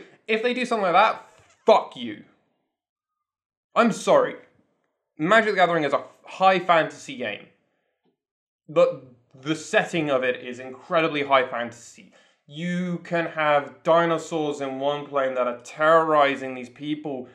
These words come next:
and you've got, like, frankly, with Magic the Gathering is fucking insane. Think about Ixalan, right? You got dinosaurs,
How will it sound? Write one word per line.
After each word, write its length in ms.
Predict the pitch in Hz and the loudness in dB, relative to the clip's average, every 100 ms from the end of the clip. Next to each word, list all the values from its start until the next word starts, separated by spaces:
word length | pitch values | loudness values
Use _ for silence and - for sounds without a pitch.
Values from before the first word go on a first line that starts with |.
| _ _ | _ _
and 160 | 131 131 | -16 -14
you've 160 | 135 | -10
got, 260 | 156 156 - - | -2 -2 -2 -8
like, 360 | 208 208 - - | -8 -8 -12 -2
frankly, 360 | 302 294 285 | 2 2 0
with 320 | 190 202 254 196 | -2 0 0 2
Magic 260 | 262 277 | 2 4
the 60 | 233 | 4
Gathering 300 | 214 180 160 | 6 4 2
is 180 | 170 - _ _ | -4 -10 _ _
fucking 360 | 294 247 220 202 | 2 2 0 -2
insane. 320 | 185 160 - - - | 0 -2 -4 -12 -4
Think 180 | 392 311 | 2 4
about 200 | 262 202 | 4 2
Ixalan, 440 | 202 - 123 107 - - | -4 -2 -2 -4 -10 -2
right? 240 | 190 214 - _ _ _ - | -2 -2 -12 _ _ _ -6
You 80 | 165 | -4
got 140 | 185 | 4
dinosaurs, 680 | 214 220 202 156 113 - | 6 6 2 -4 -8 -10